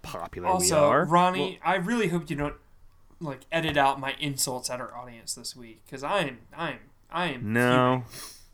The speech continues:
Speaker 1: You've, you've gotten on my case enough about that before. I'll keep 'em in.
Speaker 2: Good. They deserve to hear how disappointed I am. I wanted to win <laughs> so bad, and I, I love getting them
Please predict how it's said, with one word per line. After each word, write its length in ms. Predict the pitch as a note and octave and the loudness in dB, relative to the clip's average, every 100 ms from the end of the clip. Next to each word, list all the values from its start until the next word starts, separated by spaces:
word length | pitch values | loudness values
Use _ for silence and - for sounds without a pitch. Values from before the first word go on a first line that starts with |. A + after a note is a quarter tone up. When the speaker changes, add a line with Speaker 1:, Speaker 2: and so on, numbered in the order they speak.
| - | -16
Speaker 1:
You've, 420 | G#2 A2+ B2 B2 | -8 0 0 0
you've 180 | B2+ C3+ | 2 4
gotten 240 | C3+ B2 B2+ | 6 6 6
on 80 | |
my 100 | B2+ | 2
case 320 | B2 C3 B2+ - | 2 2 0 0
enough 200 | A2 A2+ | -4 -4
about 300 | A2 A2+ A2 | -2 -2 0
that 180 | A#2 | -2
before. 420 | A2+ - F#2+ F2 G2 | -2 -4 -6 -4 -4
I'll 120 | F#2+ | -6
keep 240 | - G#2+ | -6 -6
'em 120 | A#2 G2+ | -6 -6
in. 200 | D#2+ E2 - _ - | -10 -16 -20 _ -16
Speaker 2:
Good. 220 | C3+ B2 - _ _ - _ | -14 -14 -20 _ _ -20 _
They 140 | D3 C#3 | -6 -6
deserve 480 | B2+ D3+ D3 D#3+ | -4 -2 0 0
to 100 | - | -2
hear 300 | C#3+ D#3 D3 | -6 -2 -2
how 240 | C3+ C3 B2 - | 0 -4 -4 -4
disappointed 600 | E3+ E3+ - D3 B2+ B2 | -2 -2 -4 -8 -8 -10
I 120 | A#2 | -14
am. 260 | A2+ A2+ A2+ _ _ - - - - | -16 -20 -20 _ _ -20 -20 -16 -2
I 80 | E3+ | 4
wanted 320 | F3+ - - | 10 12 12
to 60 | D#3 | 10
win 500 | C3+ D#3 E3+ E3+ F3 - _ - | 4 4 4 4 0 -8 _ -20
<laughs> 320 | - - _ | -20 -20 _
so 340 | - - E3+ A3 | -10 0 2 4
bad, 540 | F3 C#3 B2+ A#2+ B2+ - - - - - - - - | 4 2 2 -2 -8 -20 -20 -20 -20 -20 -20 -20 -10
and 180 | C#3 | -4
I, 200 | C#3+ D3+ D3+ | 0 0 2
I 160 | C3+ | 0
love 300 | C#3 E3+ F#3 | 4 4 4
getting 180 | G3+ G3 | 0 0
them 120 | G3+ | -2